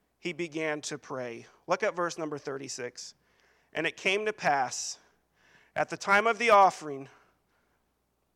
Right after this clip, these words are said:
uh, of the evening sacrifice that Elijah the prophet came near and said, 'Lord God of Abraham, Isaac, and Israel, let it be known this day that thou art God in Israel,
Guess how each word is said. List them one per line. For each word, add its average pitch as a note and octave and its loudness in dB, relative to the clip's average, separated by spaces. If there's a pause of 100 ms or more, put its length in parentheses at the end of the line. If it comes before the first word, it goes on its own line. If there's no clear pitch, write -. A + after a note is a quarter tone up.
(240)
uh, E3+ 6
of F3+ 4
the G#3 0
evening D3+ -6
sacrifice D3+ 0
that D3+ 2
Elijah E3 2 (420)
the E3 -2
prophet D#3 2 (460)
came C#3+ -4
near C3 -8 (180)
and C3 -12
said, C#3 -4
'Lord E3 0
God D#3+ 4
of D3+ -4
Abraham, F3+ -6 (460)
Isaac, D#3 0
and D#3 -6
Israel, B2+ -8 (840)
let F#3+ 8
it A#3 -4
be C4 0
known A3+ 6
this A3+ 0
day F#3 2
that D#3+ -8
thou F3+ 8
art F3 4
God D#3 6
in D#3+ -4
Israel, C3+ -6